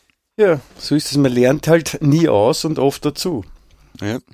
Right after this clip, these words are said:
Speaker 2: Apropos Lernen, ähm, also,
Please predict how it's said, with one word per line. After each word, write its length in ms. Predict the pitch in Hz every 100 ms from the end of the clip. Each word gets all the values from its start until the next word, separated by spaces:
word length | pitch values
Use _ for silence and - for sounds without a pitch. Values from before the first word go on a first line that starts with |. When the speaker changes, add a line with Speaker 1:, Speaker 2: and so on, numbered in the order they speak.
| _ _ _ _ - - -
Speaker 2:
Apropos 400 | 92 101 107 104
Lernen, 380 | 82 90 127 156
ähm, 520 | 95 98 98 98 82 -
also, 360 | 98 98 92